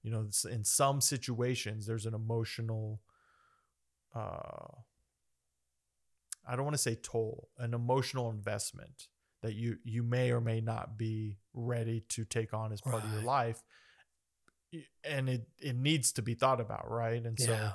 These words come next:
Speaker 2: yeah.
Speaker 1: you know, going back sort of to your, your idea of, of, um, the recommendation of getting, sitting with a therapist, right? And speaking through things of
Speaker 2: Yeah.
Speaker 1: that nature. Um, that's someone in your life where you can, you can bring those sorts of things
Speaker 2: Yeah, and they could
Speaker 1: into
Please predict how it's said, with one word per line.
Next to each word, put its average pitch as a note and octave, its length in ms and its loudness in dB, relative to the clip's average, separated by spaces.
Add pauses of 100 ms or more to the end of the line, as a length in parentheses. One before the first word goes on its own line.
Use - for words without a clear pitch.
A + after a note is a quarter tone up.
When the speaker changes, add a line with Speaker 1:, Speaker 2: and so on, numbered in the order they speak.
Speaker 2:
yeah. A2 180 -4
Speaker 1:
you C3+ 60 4
know, B2+ 100 8
going B2+ 180 6
back A#2+ 180 6
sort A2+ 220 4
of A2 100 0
to - 120 2
your, A2+ 360 2 (340)
your A#2 140 4
idea A2+ 300 4
of, G#2+ 200 -4
of, A2+ 260 -2
um, A#2 420 -6 (220)
the B2+ 120 0
recommendation A#2+ 600 0
of G#2+ 100 -4
getting, A2+ 380 0 (500)
sitting C3 260 6
with A#2 160 2
a A2 40 0
therapist, - 680 0 (180)
right? A2 200 -2
And A2 160 -4
speaking A#2 380 -4
through C#3+ 200 2
things A2+ 220 2
of G#2+ 100 -2
Speaker 2:
Yeah. G#2+ 60 -2
Speaker 1:
that A2+ 120 -4
nature. A#2 460 -2 (360)
Um, A2+ 420 -4 (460)
that's B2+ 420 4
someone A#2 420 4
in A2+ 100 0
your A2 160 0
life A#2 380 -2
where A#2 100 -4
you A2+ 160 -2
can, A2 380 -4 (420)
you B2+ 120 0
can A#2+ 160 2
bring A#2+ 300 4
those A2+ 220 6
sorts A2+ 260 2
of G#2+ 100 -4
things A2 480 0
Speaker 2:
Yeah, C3 380 6
and A#2+ 80 -4
they A#2+ 100 -4
could C#3+ 100 2
Speaker 1:
into - 420 0